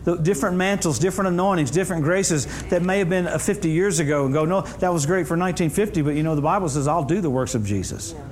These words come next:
So we harvest in a style that's Jesus style. <laughs> Amen. <laughs> Amen. All right, let's go through the other sti-, signs, 'cause, man, I could divert right there, but I'm not gonna divert. I wanna keep,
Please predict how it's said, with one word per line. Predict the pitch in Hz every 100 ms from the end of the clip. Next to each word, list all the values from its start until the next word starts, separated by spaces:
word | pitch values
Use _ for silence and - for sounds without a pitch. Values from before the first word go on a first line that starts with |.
| - - - - -
So | -
we | 170 170
harvest | 139 196 214 190 -
in | 175
a |
style | 143 - - 175 185 175 147
that's | 131 123
Jesus | 135 120 185 151 120
style. | 98 - 104 85 50 - - - - - - - - - -
<laughs> | 156 - - - - - - 151
Amen. | 180 156 160 139 104 - - - - - -
<laughs> | - - 269 226 190 160
Amen. | 175 202 190 208 147 120 - -
All | 180
right, |
let's | 220 -
go | 240
through | 220
the | 208 208
other | 196
sti-, | - 196 180
signs, | - 175 156 123
'cause, | 139
man, | 160 160
I |
could | 151 139
divert | 139 151 151
right | 143
there, | 127 143
but |
I'm | 131
not | 131 139
gonna | 131
divert. | 120 123 117
I |
wanna | 120
keep, | 113 135